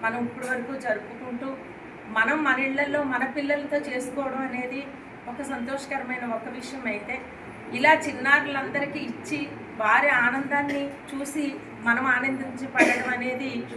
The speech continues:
మన సంస్కృతి. అది ఏ సంస్కృతి అంటే మా లయన్స్ సంస్కృతి అని తెలియజేస్తున్నాను. మా లయన్స్ సభ్యులందరూ కూడా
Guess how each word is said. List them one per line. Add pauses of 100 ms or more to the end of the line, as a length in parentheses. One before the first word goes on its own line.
(280)
మన
సంస్కృతి. (220)
అది
ఏ
సంస్కృతి
అంటే (400)
మా
లయన్స్
సంస్కృతి
అని
తెలియజేస్తున్నాను. (420)
మా
లయన్స్
సభ్యులందరూ
కూడా